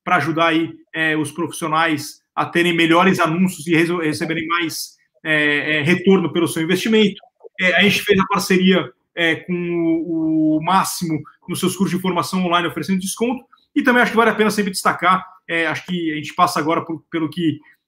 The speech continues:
é, se convenciona a chamar como é uma segunda onda, não é uma segunda onda, mas se a gente lembrar lá, é, em março, abril, é, o, o, a tensão que o mercado passava, é, o momento que realmente se vivia, é, a gente ofereceu aí,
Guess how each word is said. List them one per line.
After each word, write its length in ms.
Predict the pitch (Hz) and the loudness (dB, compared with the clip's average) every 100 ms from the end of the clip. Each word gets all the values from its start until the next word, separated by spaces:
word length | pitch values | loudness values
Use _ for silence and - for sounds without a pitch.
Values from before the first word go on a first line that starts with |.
| - | -12
é, 120 | 160 | -10
se 460 | - - 180 165 143 - _ | -6 -2 0 0 -2 -6 _
convenciona 600 | - 196 202 185 202 202 | 2 6 6 6 4 2
a 20 | |
chamar 240 | 190 185 180 | 2 2 2
como 500 | 196 180 185 160 143 - - | 2 2 2 2 0 -8 -2
é 80 | |
uma 140 | 180 180 | 2 4
segunda 420 | - 165 180 156 | 2 0 2 6
onda, 260 | 202 208 160 | 6 6 4
não 80 | |
é 20 | 190 | 2
uma 100 | 185 | 0
segunda 380 | 185 170 165 | -2 -4 2
onda, 260 | 160 214 202 | 2 4 2
mas 420 | 196 185 - _ _ | 2 0 -6 _ _
se 120 | 208 | -2
a 40 | |
gente 100 | 190 | 0
lembrar 320 | 196 202 180 180 | 2 2 4 6
lá, 320 | 175 180 170 | 6 4 2
é, 280 | 165 165 160 | 0 -2 -2
em 140 | 165 | -4
março, 500 | 165 180 185 - 180 | 0 2 2 -2 -2
abril, 420 | 151 131 170 196 185 _ _ | -2 0 0 0 -4 _ _
é, 160 | 170 160 | -6 -2
o, 300 | 160 165 165 | -2 -4 -4
o, 40 | |
a 60 | 165 | -4
tensão 580 | 160 190 135 - 196 202 | 0 0 0 0 0 0
que 100 | 196 | 0
o 20 | |
mercado 400 | 180 147 175 175 | -4 -2 -2 0
passava, 600 | 165 - 170 175 175 196 _ _ | -2 -2 0 0 0 -6 _ _
é, 220 | 170 160 160 | -4 -2 -2
o 40 | |
momento 460 | 170 165 190 208 190 | -2 0 2 2 -2
que 100 | 160 | -2
realmente 320 | 170 170 143 | -2 -4 -8
se 120 | 185 | -8
vivia, 500 | 175 135 151 214 214 - _ | -8 -6 0 0 0 -6 _
é, 80 | 170 | -6
a 80 | 165 | -4
gente 480 | 139 180 180 185 185 | -2 -2 -4 -2 0
ofereceu 720 | 175 - 190 - - 180 180 | 0 0 2 0 0 -2 2
aí, 300 | 160 165 - | 0 0 -6